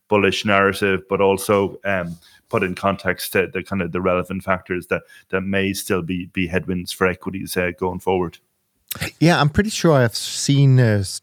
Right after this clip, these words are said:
Speaker 2: charts floating around in, uh, social media land, um, where they show that actually, uh, often equity markets, you know, go into or, or continue a bear market, like, nine, twelve months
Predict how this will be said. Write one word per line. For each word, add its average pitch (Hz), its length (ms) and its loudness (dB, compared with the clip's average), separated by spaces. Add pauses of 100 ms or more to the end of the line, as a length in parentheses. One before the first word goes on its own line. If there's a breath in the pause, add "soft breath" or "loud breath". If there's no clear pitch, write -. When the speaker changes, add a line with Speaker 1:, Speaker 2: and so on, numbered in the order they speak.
Speaker 2:
charts 113 340 0
floating 110 320 2
around 104 420 0
in, 101 260 -2
uh, 98 200 -2
social 104 480 -2
media 110 280 0
land, 101 400 0 (520 loud breath)
um, 104 320 4
where 113 160 4
they 113 160 2
show 107 600 2
that 101 380 2 (100)
actually, 113 580 0 (120)
uh, 107 280 2
often 113 440 0
equity - 360 -2
markets, 101 720 -2
you 127 120 0
know, 101 200 2
go 117 220 2
into 107 440 2 (240)
or, 101 160 -2
or 95 80 0
continue 113 560 2
a 101 80 2
bear 107 220 4
market, 104 480 0 (880 soft breath)
like, 98 240 -2
nine, 101 400 0
twelve 107 280 2
months 104 440 0